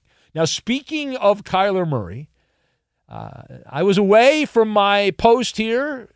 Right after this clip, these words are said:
in the catbird seat. Uh, several of you reached out demanding an emergency Maller monologue, which I did not provide you, but I will do it right now,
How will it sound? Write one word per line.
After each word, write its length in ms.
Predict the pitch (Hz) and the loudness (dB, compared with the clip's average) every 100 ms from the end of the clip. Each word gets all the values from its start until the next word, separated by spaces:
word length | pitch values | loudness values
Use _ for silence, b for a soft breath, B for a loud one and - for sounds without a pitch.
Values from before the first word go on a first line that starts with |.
| _ | _
in 220 | 160 175 | -14 -10
the 80 | 175 | -10
catbird 640 | - 202 208 208 196 196 | -4 -2 -2 -4 -4 -6
seat. 600 | - 185 143 165 190 - 165 | -10 -12 -10 -10 -12 -10 -4
Uh, 240 | 156 160 | -4 -4
several 500 | - 220 262 277 240 | -2 2 2 2 0
of 140 | 196 | 0
you 160 | 170 170 | -2 -4
reached 340 | 156 196 - | -4 -8 -6
out 280 | 156 147 160 | -4 -4 -4
demanding 760 | 143 143 190 202 170 147 160 165 | -6 -6 -4 -4 -6 -6 -6 -6
an 80 | 135 | -6
emergency 560 | 139 175 160 151 165 | -6 -6 -8 -12 -10
Maller 320 | 147 147 147 | -6 -6 -6
monologue, 540 | 139 135 131 120 131 160 | -6 -8 -8 -6 -6 -6
which 180 | 131 127 | -10 -10
I 140 | 120 | -12
did 180 | 120 120 | -12 -12
not 280 | 131 131 - | -10 -12 -12
provide 440 | 120 117 110 110 | -12 -10 -10 -10
you, 80 | 147 | -8
but 140 | 135 | -8
I 40 | 117 | -8
will 100 | 120 | -8
do 180 | 135 135 | -8 -8
it 80 | |
right 240 | 113 110 104 | -8 -14 -14
now, 460 | 92 71 67 101 | -16 -18 -20 -20